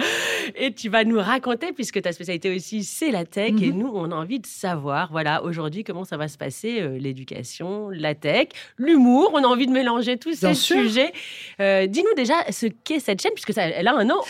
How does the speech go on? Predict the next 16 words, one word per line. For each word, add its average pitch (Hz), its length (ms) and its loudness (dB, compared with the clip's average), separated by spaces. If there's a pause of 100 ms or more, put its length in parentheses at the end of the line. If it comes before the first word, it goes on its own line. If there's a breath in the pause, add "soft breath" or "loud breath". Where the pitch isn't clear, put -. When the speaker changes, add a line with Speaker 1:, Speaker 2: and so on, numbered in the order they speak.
(120)
Speaker 1:
aujourd'hui 247 360 6
Speaker 2:
Absolument. 214 280 8
Speaker 1:
même. 214 220 4 (140)
Speaker 2:
On 226 160 6
fête - 340 0
les, 285 80 2
alors, 202 300 6
on 233 60 4
fête 294 220 -2
l'anniversaire 214 440 2
de 202 100 2
Julie 196 180 4
Mamoumani 202 460 6 (100)
aussi 320 280 8
au 262 80 8
passage, 269 480 4